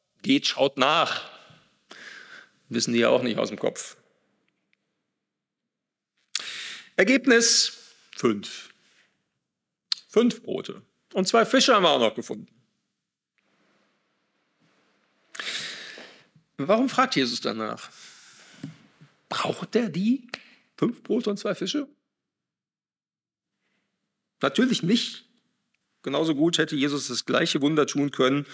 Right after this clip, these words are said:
wie Dumbledore in Harry Potter, ne? Weiß nicht,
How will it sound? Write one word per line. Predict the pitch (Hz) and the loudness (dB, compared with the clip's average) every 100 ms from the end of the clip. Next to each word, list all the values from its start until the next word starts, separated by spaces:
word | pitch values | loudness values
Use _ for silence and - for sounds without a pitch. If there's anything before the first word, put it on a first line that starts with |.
| - - - - - - - - - - _ | -14 -12 -12 -12 -12 -14 -16 -18 -20 -20 _
wie | 120 117 113 110 | 0 2 0 0
Dumbledore | 123 165 208 175 160 151 185 180 147 | 2 4 6 6 6 6 8 6 4
in | 143 160 147 - - - - | 2 0 -2 -6 -14 -20 -10
Harry | 151 151 | -2 0
Potter, | - 180 202 196 185 | 2 2 4 2 0
ne? | - 175 247 - _ _ - | -4 -2 -2 -6 _ _ -8
Weiß | 156 | -4
nicht, | 190 175 - - | -4 -6 -8 -14